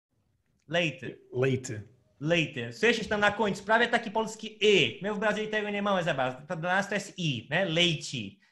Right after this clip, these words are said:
Speaker 1: E, więc co jeszcze, co jeszcze więcej? No, głównie to dla, dla, dla nas, dla nas Brazylijczyków, te, te, te zbitki spółgłoskowe właśnie trochę nas dziwią, tak? Bo tak bardzo brzmi,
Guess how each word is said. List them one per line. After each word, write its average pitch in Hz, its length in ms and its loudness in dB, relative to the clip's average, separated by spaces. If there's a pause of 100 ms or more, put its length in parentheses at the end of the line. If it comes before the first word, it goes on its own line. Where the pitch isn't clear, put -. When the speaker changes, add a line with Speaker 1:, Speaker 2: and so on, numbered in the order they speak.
(280)
Speaker 1:
E, 139 540 -2
więc 170 260 -8
co 208 100 0
jeszcze, 190 400 -2
co 180 200 -4
jeszcze 175 220 -4
więcej? 143 520 -8 (260)
No, 262 320 -2 (260)
głównie 262 520 -2
to 226 220 -10
dla, 220 120 -6
dla, 214 100 -8 (120)
dla 196 100 -4
nas, 196 300 0
dla 185 120 -2
nas 185 100 -6
Brazylijczyków, 190 640 -6
te, 202 120 -4
te, 202 120 -4
te 196 180 -2
zbitki 175 500 -4
spółgłoskowe 143 760 -4
właśnie 151 260 -2
trochę 151 260 -2
nas 151 200 -2
dziwią, 135 400 -4
tak? 165 240 -2
Bo 160 80 -6
tak 175 280 -6 (300)
bardzo 180 300 2
brzmi, 170 580 -8